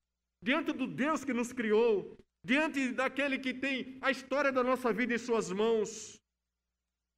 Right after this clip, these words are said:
ele reconhece que jamais ele pode ser orgulhoso daquilo que ele é.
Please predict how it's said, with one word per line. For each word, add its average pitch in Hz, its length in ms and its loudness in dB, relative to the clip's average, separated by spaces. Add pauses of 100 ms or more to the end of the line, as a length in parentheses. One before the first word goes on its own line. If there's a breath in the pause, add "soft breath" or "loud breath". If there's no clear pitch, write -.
(1080)
ele 220 160 -2
reconhece 185 960 -4 (600)
que 208 100 -4
jamais 214 760 0
ele 208 200 2
pode 202 540 -2
ser - 640 0
orgulhoso 220 760 0
daquilo 202 420 -2
que 185 120 -4
ele 165 200 -2
é. 135 240 -8